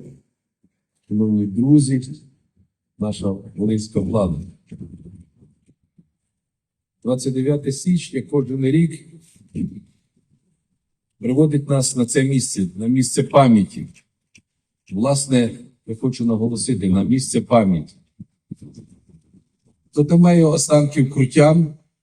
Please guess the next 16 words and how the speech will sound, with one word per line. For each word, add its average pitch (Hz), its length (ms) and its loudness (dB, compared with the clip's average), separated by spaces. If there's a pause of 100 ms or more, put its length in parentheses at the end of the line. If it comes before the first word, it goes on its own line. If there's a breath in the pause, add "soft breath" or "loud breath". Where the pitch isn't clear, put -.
(1500)
але 110 240 2
в 113 100 4
нас 143 400 4
є 143 420 2 (720)
пам'ять 139 500 0
про 113 140 2
героїв 123 520 6
Крут. 123 400 2 (2500)
Історія, 165 440 2
яка 151 600 6 (300)
переповідана, 135 1300 4 (1600)
що - 200 -6
відбувалося 151 760 6
в 135 60 -2
ці 151 260 2
дні 151 540 6